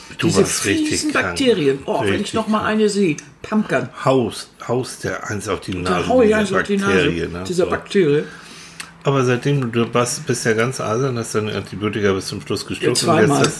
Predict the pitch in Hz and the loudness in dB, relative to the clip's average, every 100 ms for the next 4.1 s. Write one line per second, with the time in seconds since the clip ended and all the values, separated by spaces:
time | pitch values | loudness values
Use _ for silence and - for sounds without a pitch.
0 | - - - - 151 139 139 - - 107 | -10 -2 0 2 0 -2 -4 -6 -4 -2
1 | 104 101 101 104 - 117 - - 135 156 | -2 0 0 0 -2 -4 -4 0 2 2
2 | 165 175 190 202 208 226 156 147 131 123 | 0 0 0 0 0 0 0 2 2 2
3 | 143 - 110 110 - 131 147 - 92 82 | -2 -2 -4 -4 -8 -8 -8 -6 -6 0